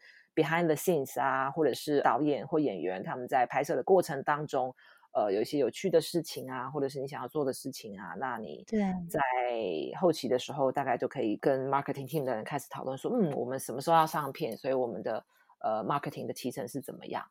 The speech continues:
Speaker 1: 这样。我觉得监制在，呃，过程路上，其实你，你不孤独，因为你总是有很多的这些很好的创作人在帮你。所以我觉得很重要的是要做对的决定，
Speaker 2: 对。
Speaker 1: 很重要，就是因为我们可能就是解决问题跟做决定，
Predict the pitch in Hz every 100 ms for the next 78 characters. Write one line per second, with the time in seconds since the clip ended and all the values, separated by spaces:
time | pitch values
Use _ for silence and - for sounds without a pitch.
0 | _ - - - 196 190 262 285 285 277
1 | 277 214 254 214 196 185 175 170 160 156
2 | 156 - - 175 156 151 208 180 156 175
3 | 165 165 196 190 196 147 123 156 175 220
4 | 247 226 147 135 185 190 165 123 95 -
5 | 117 - 202 143 127 151 147 135 139 147
6 | 143 113 143 90 - 143 147 131 92 117
7 | - 104 82 117 - 202 180 202 143 175
8 | 190 147 - - 226 208 190 156 139 -
9 | 156 143 139 131 - - - _ - 175
10 | 185 117 117 117 - 135 - _ _ _
11 | _ - 139 117 147 127 123 101 - _
12 | 139 139 156 170 151 120 113 113 - 139
13 | 127 165 151 143 131 175 185 - 110 139
14 | 143 135 117 95 120